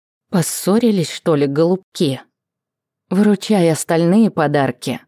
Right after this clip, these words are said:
предложил Морозов. «Какие подарки?» не поняла Алика. «Подарок мне ты отдала,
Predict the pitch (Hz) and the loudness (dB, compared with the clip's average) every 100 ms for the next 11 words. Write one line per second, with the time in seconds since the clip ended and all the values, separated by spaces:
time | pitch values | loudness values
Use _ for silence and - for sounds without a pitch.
0 | _ _ _ _ 226 208 180 160 156 170 | _ _ _ _ -2 0 2 0 2 2
1 | 175 196 226 165 143 117 - _ _ _ | 2 2 2 0 -2 -10 -18 _ _ _
2 | _ _ _ _ - 202 - 220 190 - | _ _ _ _ -6 -6 0 0 2 0
3 | 208 196 190 - - 156 - _ _ _ | 0 2 0 -2 -10 -12 -14 _ _ _
4 | - 208 208 190 170 160 190 202 208 143 | 0 2 4 2 2 2 2 2 0 0
5 | 127 - - - _ _ _ _ _ _ | -2 -8 -14 -16 _ _ _ _ _ _
6 | _ _ - 180 165 170 151 165 170 170 | _ _ -4 -2 0 0 0 0 2 2
7 | 165 156 151 143 147 147 185 | 0 0 0 0 2 2 0